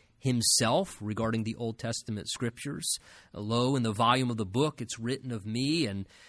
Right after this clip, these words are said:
uh, we want to recognize that certainly when we go through the Old Testament at times, there are different things that we see that the Holy Spirit giving us literal accounts, but at the same time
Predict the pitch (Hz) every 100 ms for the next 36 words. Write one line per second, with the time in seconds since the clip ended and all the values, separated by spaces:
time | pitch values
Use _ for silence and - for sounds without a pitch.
0 | - - - 90 101 131 127 147 156 156
1 | 147 143 151 160 147 143 226 175 160 -
2 | - 240 175 120 113 113 120 123 131 123
3 | 123 117 113 143 143 - 156 147 - 151
4 | 170 190 - - - - - 131 139 123
5 | 131 143 117 110 143 156 - 143 147 120
6 | 131 127 123 - 151 190 139 - 127 147
7 | 139 - 143 151 120 127 160 135 117 113
8 | 113 139 185 185 139 - 117 139 165 131
9 | 113 120 - 143 135 165 190 120 131